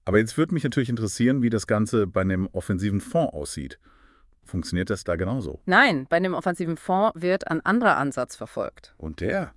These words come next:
Speaker 2: Der offensive Fonds, der verzichtet komplett auf eine Absicherung über Optionen oder Futures. Stattdessen sitzen wir hier auf eine aktive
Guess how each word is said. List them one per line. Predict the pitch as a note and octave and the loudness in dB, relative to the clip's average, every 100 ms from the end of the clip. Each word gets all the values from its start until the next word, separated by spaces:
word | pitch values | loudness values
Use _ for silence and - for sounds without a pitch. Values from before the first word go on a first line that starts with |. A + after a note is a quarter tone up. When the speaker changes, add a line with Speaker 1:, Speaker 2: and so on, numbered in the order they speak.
| _ _ _ - | _ _ _ -10
Speaker 2:
Der | - - | 0 2
offensive | A#3+ C4+ A3+ | 4 2 -2
Fonds, | - B3+ A#3+ B3+ | 0 2 2 2
der | F#3 | 0
verzichtet | - - A3 - A#3 | -2 -6 -8 -8 -8
komplett | - E3 G3+ A3 - - | -6 -4 0 0 0 -2
auf | D#3+ E3+ - | 0 0 -4
eine | E3 - | -6 -2
Absicherung | - - - G3+ G3 F#3 F#3+ | -4 -4 -6 -4 -4 -4 -4
über | D#3+ D#3+ | -2 -2
Optionen | D3+ - F3+ F3+ F3 | -4 -8 -4 0 -2
oder | - D#3+ | -2 -4
Futures. | C#3+ D3+ C#3+ C3 A#2+ - - - - | -4 -6 -8 -8 -10 -12 -20 -20 -18
Stattdessen | - - E3 F#3+ A3 G3+ | -10 -6 0 0 0 -4
sitzen | F3 F3 - E3 | -4 -6 -8 -6
wir | D3+ | -6
hier | F3 E3+ C#3 | -2 -2 -2
auf | C#3+ | -4
eine | D3+ C#3 - | -6 -4 -4
aktive | E3+ - G3+ F#3 F#3 | -4 -6 -6 0 0